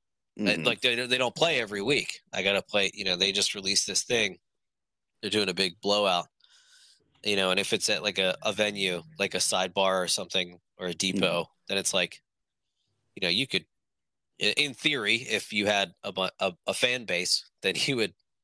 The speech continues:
Speaker 1: be able to get, like, you know, the difference in the Depot between ten people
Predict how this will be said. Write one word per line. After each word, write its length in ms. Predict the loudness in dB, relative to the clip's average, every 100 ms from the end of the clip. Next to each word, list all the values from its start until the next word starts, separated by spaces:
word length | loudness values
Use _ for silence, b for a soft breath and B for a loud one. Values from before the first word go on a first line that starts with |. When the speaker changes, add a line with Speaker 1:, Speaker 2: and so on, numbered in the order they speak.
| _ _ _ _ _ -2
Speaker 1:
be 100 | 0
able 160 | 0
to 60 | 0
get, 240 | 0 0
like, 300 | 0 -2 -4 -20 _ _ _ b b b b b -4
you 80 | 0
know, 80 | 0
the 80 |
difference 460 | 0 -2 -2 -2 -2
in 80 | -2
the 60 | 0
Depot 400 | 0 2 0 0
between 440 | -4 -2 -2 -2
ten 320 | -2 -2 -2
people 460 | -2 -2 2 0 0